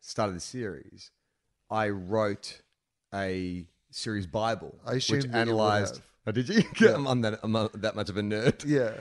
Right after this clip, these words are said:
Speaker 1: So I wrote
Speaker 2: Well,
Speaker 1: a
Speaker 2: I just thought that's how you would have approached it.
Speaker 1: I wrote a series Bible, which was character breakdown, scenarios, and, you know, and then James and I went back and forth on recurring jokes and stuff. I think I actually have specifically Jack Tripper's bio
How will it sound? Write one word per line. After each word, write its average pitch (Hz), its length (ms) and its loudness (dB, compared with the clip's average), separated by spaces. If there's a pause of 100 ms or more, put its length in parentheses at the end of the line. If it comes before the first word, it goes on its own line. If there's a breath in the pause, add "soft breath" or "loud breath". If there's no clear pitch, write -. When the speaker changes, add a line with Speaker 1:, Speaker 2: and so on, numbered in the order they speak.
(120)
Speaker 1:
So 151 160 4
I 139 220 10
wrote 143 200 10
Speaker 2:
Well, 185 120 10
Speaker 1:
a 185 60 10
Speaker 2:
I - 20 12
just 196 300 4
thought 165 380 4
that's 147 240 4
how 151 100 2
you 131 180 0
would 127 100 -2
have 120 140 -4
approached 110 460 -6
it. - 80 -16 (120)
Speaker 1:
I 123 80 6
wrote 147 180 8
a 156 60 4
series 131 320 2
Bible, 95 400 2
which 92 180 -4
was 101 140 -6
character 117 400 2
breakdown, 87 640 -2
scenarios, 85 1000 -2
and, 87 120 -4
you 85 60 -4
know, 80 180 -8 (220 soft breath)
and 113 120 2
then 117 120 6
James 113 320 4
and 101 60 0
I 95 60 0
went 92 200 -4
back 87 160 -4
and 90 120 -6
forth 85 300 -6
on 85 120 -6
recurring 82 420 -8
jokes 85 240 -8
and 85 100 -10
stuff. - 160 -14
I 107 100 -2
think 170 240 -2
I 135 100 2
actually 104 400 -4
have 98 140 -4
specifically 98 640 -8
Jack 92 300 -6
Tripper's 90 300 -10
bio 85 500 -6